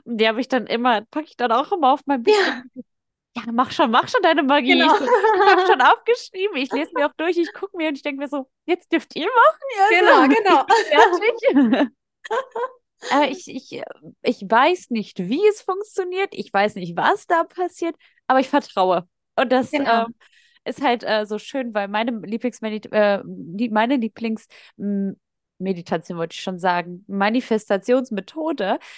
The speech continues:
Speaker 1: ähm, ist tatsächlich auch wie bei dir auch Scripting und das aufzuschreiben, weil ich liebe es da so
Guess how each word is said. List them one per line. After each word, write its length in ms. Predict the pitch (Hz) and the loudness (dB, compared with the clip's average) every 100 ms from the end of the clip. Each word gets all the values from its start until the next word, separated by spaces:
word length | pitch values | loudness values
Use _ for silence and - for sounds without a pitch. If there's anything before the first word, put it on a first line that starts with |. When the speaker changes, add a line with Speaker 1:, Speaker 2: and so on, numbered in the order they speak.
| - - | -20 -8
Speaker 1:
ähm, 420 | - 226 226 220 214 | -2 0 0 -4 -10
ist 180 | 220 - | -10 -8
tatsächlich 440 | 233 233 226 - | -6 -2 -2 0
auch 120 | 220 233 | -2 -2
wie 60 | |
bei 180 | 202 202 | -2 -2
dir 240 | 208 196 | 0 0
auch 140 | 214 - | -2 -4
Scripting 1000 | - - 262 247 - 247 226 214 220 214 | -16 -4 -2 -2 -8 -4 -2 -2 -6 -8
und 80 | |
das 140 | 208 - | -10 -6
aufzuschreiben, 920 | 202 214 - 214 - - 208 202 202 | -2 -4 -6 -16 -16 -4 0 0 0
weil 200 | 190 190 185 - _ | 0 -2 -4 -18 _
ich 160 | - 196 | -12 -4
liebe 240 | 226 226 | -2 -2
es 120 | 220 - | -4 -2
da 180 | 196 | -2
so 340 | 190 196 185 | 0 -2 -2